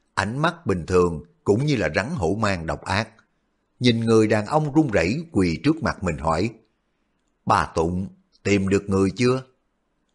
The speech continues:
"Mịch La Đại Sư, tìm được rồi." Giọng nói của Ba Tụng hơi run run. "Hôm nay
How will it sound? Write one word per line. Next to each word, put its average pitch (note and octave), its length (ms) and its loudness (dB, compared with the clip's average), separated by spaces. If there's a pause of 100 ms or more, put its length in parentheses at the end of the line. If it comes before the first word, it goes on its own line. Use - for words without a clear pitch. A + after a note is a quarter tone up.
(120)
"Mịch F#2+ 300 0
La F2+ 240 0
Đại D2 240 -4
Sư, F2+ 420 -2 (320)
tìm G2+ 220 2
được F#2 200 -2
rồi." F2 260 -2 (640)
Giọng G#2+ 300 0
nói C3 160 2
của D#3+ 100 -4
Ba A2 160 2
Tụng E2+ 320 -2
hơi G#2 220 0
run F2 220 -6
run. F2 220 0 (560)
"Hôm A#2 320 2
nay G#2 360 0